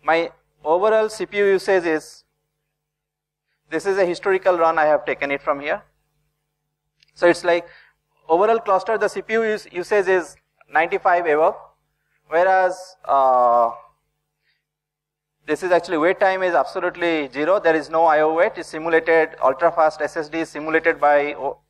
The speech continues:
Linux O S cache. And my idle time is almost like less than ten percent.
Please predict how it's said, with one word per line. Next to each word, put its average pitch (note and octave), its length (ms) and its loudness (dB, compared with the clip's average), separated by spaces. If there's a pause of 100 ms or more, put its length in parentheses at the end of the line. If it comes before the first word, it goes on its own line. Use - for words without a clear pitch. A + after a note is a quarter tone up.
(100)
Linux D#3 320 -2
O D3 80 -2
S D3+ 160 0
cache. G3 220 0 (880)
And C#3+ 140 -8
my D#3+ 180 4
idle D#3 280 2
time E3 340 0
is D3 420 0
almost D3 380 2
like C#3+ 180 0
less C#3 200 2
than C#3 260 0
ten B2+ 160 -2
percent. A2+ 380 -8